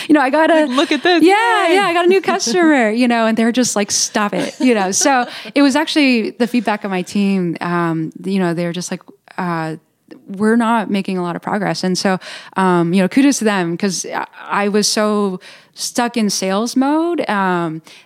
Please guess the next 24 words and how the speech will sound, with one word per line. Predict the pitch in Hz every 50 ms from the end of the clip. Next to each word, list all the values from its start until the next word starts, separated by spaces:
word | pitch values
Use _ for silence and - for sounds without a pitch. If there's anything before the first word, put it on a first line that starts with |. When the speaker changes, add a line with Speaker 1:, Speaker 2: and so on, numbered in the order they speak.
| - - -
Speaker 1:
and, | 208 202 196 175 -
and | 196 190 185
deal | 160 196 214 214 220 226
making | 214 214 214 214 220 214 196 190
mode | 190 185 180 180 175 170 165
that | - 185 160
I, | - 185 190 - - - -
I | - 202
didn't | 180 214 233 240 - 220
really | 214 208 202 196
see | 180 - - 202 190 190 190 190 185 180 165 160 - -
the, | - 180 175 170 165 165 156 160 160 - _ -
um, | 170 165 165 165 160 160 156 160 165 -
the | -
damage | 156 185 190 202 196 180
it | 185 -
was | 175 175 165 165 156 - - - - - - - -
having | - 233 277 302 269 226
on | 202 202
my | 190 165 160
team | 170 - - 180 185 226 269 285
in | 277 220
terms | - - 196 190 185 180 -
of, | 180 180 175 -